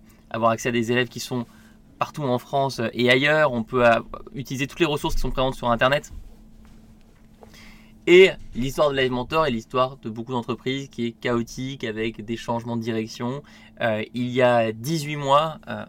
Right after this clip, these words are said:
on a décidé de ne donner que des formations pour entrepreneurs, freelance, indépendants, comme tu le sais.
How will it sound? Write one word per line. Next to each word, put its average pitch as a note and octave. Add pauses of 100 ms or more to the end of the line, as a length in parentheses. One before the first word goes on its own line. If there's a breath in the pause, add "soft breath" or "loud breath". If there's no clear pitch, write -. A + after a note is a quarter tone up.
(220)
on A#2+
a A2 (800)
décidé C3 (140)
de A#2
ne G#2+
donner A#2 (140)
que F#3
des D#3
formations A#2+ (640)
pour C#3+
entrepreneurs, A#2 (220)
freelance, B2 (140)
indépendants, A#2+
comme A#2+
tu -
le G#2
sais. A#2+